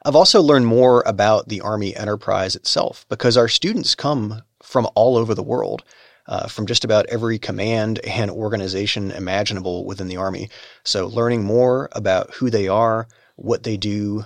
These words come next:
why they do it, uh, and also what some of their challenges are,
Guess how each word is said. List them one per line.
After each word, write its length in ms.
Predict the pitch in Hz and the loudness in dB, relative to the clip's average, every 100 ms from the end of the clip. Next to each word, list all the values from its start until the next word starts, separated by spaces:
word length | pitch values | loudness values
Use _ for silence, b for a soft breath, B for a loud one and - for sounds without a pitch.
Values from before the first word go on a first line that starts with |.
| - | -12
why 320 | 92 95 104 | -2 0 2
they 140 | 107 | 0
do 240 | 98 98 107 | -2 -2 -2
it, 200 | 101 - b b b - | -2 -6 b b b -6
uh, 160 | 98 95 | -4 -2
and 80 | 110 | 0
also 320 | 120 - 123 | 0 2 2
what 200 | 113 117 | 2 0
some 160 | - 120 | 0 0
of 100 | 104 | 0
their 120 | 98 | -4
challenges 520 | - 98 131 98 95 | -2 0 0 0 0
are, 300 | 92 90 | 2 2